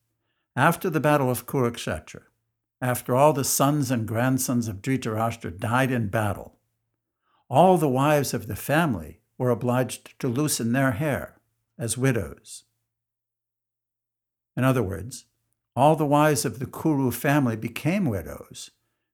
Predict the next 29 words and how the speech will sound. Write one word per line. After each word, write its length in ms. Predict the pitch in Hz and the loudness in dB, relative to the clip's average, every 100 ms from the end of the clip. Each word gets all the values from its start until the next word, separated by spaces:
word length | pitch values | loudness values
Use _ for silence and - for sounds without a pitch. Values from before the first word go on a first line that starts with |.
| - | -10
because 300 | - 143 127 | 0 0 0
of 160 | 98 | -2
Dushashan's 760 | 143 190 175 127 - 110 110 135 | 0 0 0 -4 -4 -4 -4 -4
insulting 600 | 113 - 151 170 127 98 | -2 0 0 0 -4 -6
a 80 | 104 | -4
great 300 | 120 135 123 | -4 -2 -2
devotee 400 | 120 131 113 101 | 0 2 2 -2
of 180 | 87 | -4
the 120 | - 87 | -6 -10
Lord. 440 | 82 73 - - _ _ _ _ _ _ _ _ _ _ _ _ _ | -10 -12 -16 -20 _ _ _ _ _ _ _ _ _ _ _ _ _
The 100 | 135 | -2
Lord 520 | 113 110 98 98 143 - | 0 0 0 -2 -8 -12
can 160 | - 160 | -4 -4
tolerate 540 | - 196 185 127 104 | 0 0 2 2 0
insults 580 | - 165 170 - - - | 0 0 0 -2 -6 -8
upon 320 | - 139 127 | -4 0 2
himself 640 | 120 123 117 - 139 135 - | 2 2 0 2 2 0 -2
by 140 | 147 | -2
any 260 | 170 160 139 | 0 2 2
miscreant, 680 | 120 104 - 92 - - _ _ _ _ _ | 2 0 -6 -10 -12 -16 _ _ _ _ _
because 280 | - - 131 | -8 -2 -2
a 60 | 131 | 0
father 440 | - 151 110 78 - | 2 2 2 -4 -12
tolerates 580 | - 123 113 110 113 - | -2 0 2 0 -2 -2
even 220 | 120 131 | -4 -2
insults 560 | 156 151 - 80 82 - | 0 0 -2 -6 -10 -12
from 220 | - 98 | -8 -6
the 100 | 107 | -4
son. 480 | - 120 92 - | -2 -2 -4 -10